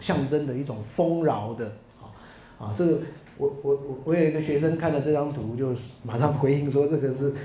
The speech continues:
一种文化，有奶便是娘的文化这样子啊，好像就是，啊，就是这种丰饶生产的这样的一种文化啊，很有趣。所以你可以看到，哎，这个是希腊化整个文化侵-，侵入到这个，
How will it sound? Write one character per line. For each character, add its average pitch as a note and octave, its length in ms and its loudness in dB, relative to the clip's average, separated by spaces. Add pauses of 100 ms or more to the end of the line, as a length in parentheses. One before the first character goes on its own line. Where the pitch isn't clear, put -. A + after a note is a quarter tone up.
(320)
一 E3+ 60 0
种 A#2 200 0
文 C3 180 0
化， C#3+ 160 0
有 D3 320 4
奶 A#2+ 280 0
便 C#3 180 4
是 C#3 160 -4
娘 G#2+ 300 -4
的 A2 80 -4
文 G#2 100 -4
化 A2+ 400 -4
这 A2 60 -6
样 A2 180 -4
子 - 60 -12
啊， - 120 -14
好 A2 80 -10
像 B2+ 160 -4
就 B2 80 -2
是， B2+ 140 -2 (400)
啊， G#2+ 180 -2
就 C#3 60 2
是 C#3+ 60 2
这 D3 80 4
种 - 100 2
丰 F#3 320 4
饶 B2 300 4 (120)
生 E3+ 320 -2
产 - 220 -10 (100)
的 G#2 140 -6 (100)
这 D3 120 0
样 C3 100 0
的 A#2+ 100 -2
一 B2+ 80 0
种 G#2 200 -6 (680)
文 G#2+ 160 -6
化 C3 160 -2
啊， G#2 380 -10 (160)
很 G3+ 100 4
有 G#3+ 120 8
趣。 A3+ 200 0
所 B3+ 140 4
以 - 20 6
你 F#3 140 6
可 A3+ 60 8
以 A3+ 80 8
看 A#3 160 -2
到， A3+ 260 0 (560)
哎， A3 160 -2 (360)
这 A3 100 0
个 F#3 100 2
是 F#3 80 -8
希 - 180 -8
腊 F#3+ 140 0
化 F3 460 -2 (100)
整 B2+ 160 -10
个 C3+ 60 -8
文 C3+ 240 -4
化 E3 340 -4 (100)
侵-， - 260 -12 (180)
侵 F3+ 320 2
入 F3 200 6
到 C#3 240 4
这 C#3+ 100 -2
个， A2+ 240 -4